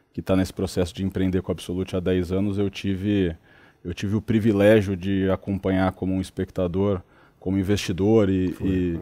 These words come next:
Speaker 1: e, e até como âncora de praticamente todas as assets independentes que surgiram no Brasil nos últimos quinze, dezesseis anos. E pude aprender com todos eles, né? Grandes empreendedores, grandes gestores, e, e, e eu acompanhei muito de perto a evolução dessa indústria de assets independentes no Brasil.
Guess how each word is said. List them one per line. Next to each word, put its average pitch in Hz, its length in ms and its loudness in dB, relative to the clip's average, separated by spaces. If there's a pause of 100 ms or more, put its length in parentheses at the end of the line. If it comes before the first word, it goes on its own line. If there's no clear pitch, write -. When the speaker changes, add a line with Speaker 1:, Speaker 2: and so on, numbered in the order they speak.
(100)
Speaker 1:
e, 90 400 -2 (460)
e 90 40 -4
até 90 200 0
como 110 280 0
âncora 107 340 2
de 98 300 -2 (320)
praticamente 107 500 0
todas 107 240 0
as 107 140 2
assets 104 320 0
independentes 98 540 -2
que - 60 -18
surgiram 95 380 -4
no 98 80 -2
Brasil 92 300 -2
nos 95 140 -4
últimos 92 340 -10
quinze, 95 340 -6
dezesseis 92 480 -6
anos. 101 400 -4 (480)
E - 100 -8
pude 127 200 4
aprender 131 320 8
com 110 160 0
todos 98 320 0
eles, 90 280 0
né? 95 160 0
Grandes 101 280 2
empreendedores, 95 680 0
grandes 98 300 -2
gestores, 95 720 -2
e, 92 260 -2
e, 92 280 -4 (100)
e - 20 -2
eu 104 100 2
acompanhei 104 380 0
muito 107 260 0
de 117 140 -6
perto 107 560 2 (560)
a 92 100 0
evolução 113 520 2
dessa 104 200 2
indústria 98 320 -2
de 90 120 -2
assets 92 320 -2
independentes 95 580 -4
no 98 80 -4
Brasil. 107 500 0